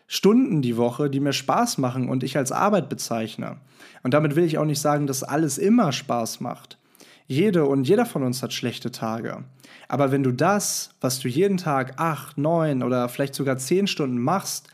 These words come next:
dauerhaft als gezwungene Zeit empfindest, dann könnte es ev-,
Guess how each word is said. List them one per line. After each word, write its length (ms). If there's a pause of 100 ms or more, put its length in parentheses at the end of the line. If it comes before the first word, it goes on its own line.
(260)
dauerhaft 880
als 380 (240)
gezwungene 720
Zeit 360
empfindest, 840 (720)
dann 260
könnte 280
es 140
ev-, 340